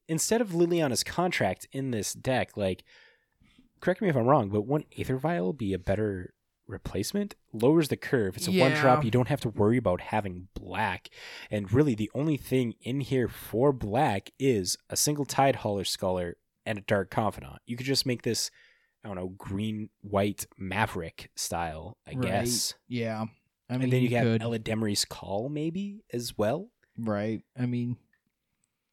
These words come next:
Speaker 2: or you could, you know, up the counts of some of the singletons, you know, just because everything you have is either gonna hit on Coco or Cord. So.
Speaker 1: Except for Liliana's Contract.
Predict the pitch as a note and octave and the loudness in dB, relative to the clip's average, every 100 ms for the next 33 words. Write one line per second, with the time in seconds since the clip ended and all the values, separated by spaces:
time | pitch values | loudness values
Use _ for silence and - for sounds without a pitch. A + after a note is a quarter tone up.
0 | - _ _ - C#3 C#3 - C#3 B2 - | -20 _ _ -2 -2 0 0 0 -2 -16
1 | _ C3 B2 A2 - A#2 - - A#2+ G#2+ | _ 2 4 2 0 -2 -2 -2 0 0
2 | A2 A2 A#2 A2 A2 G#2 A#2 A2 A2 A2+ | 0 -4 0 2 2 0 0 0 2 2
3 | A2 A2 - _ _ - A#2 G#2+ A2 - | 2 0 -8 _ _ -6 -4 -4 -8 -12
4 | _ _ _ _ _ _ A2+ A#2 B2 - | _ _ _ _ _ _ -14 -6 -4 -2
5 | A#2+ G#2+ C3 C3+ B2 B2+ B2 A#2 G#2+ A#2 | -2 -2 0 2 2 2 2 2 0 0
6 | A2 G#2+ - G#2+ G2+ - A2 A2 G#2+ A2 | 0 -2 -4 -4 -4 -6 -2 0 0 -2
7 | G#2+ A#2 - G#2 - A2+ - G#2 G#2 - | -2 -4 -2 -4 0 0 2 0 0 0
8 | A2+ A2 G#2 - _ _ _ _ _ _ | 2 2 0 -4 _ _ _ _ _ _
9 | _ _ - A#2 G#2+ G#2 F#2+ - _ _ | _ _ -2 2 2 2 -2 -8 _ _
10 | _ _ _ _ _ _ _ _ _ _ | _ _ _ _ _ _ _ _ _ _
11 | _ _ _ C3+ - D3 B2+ A#2+ G#2 G#2 | _ _ _ -8 0 2 4 2 0 -2
12 | G2 F#2 F2 - C3+ A2 - - - - | -4 -6 -8 -8 -8 -8 -10 -14 -18 -20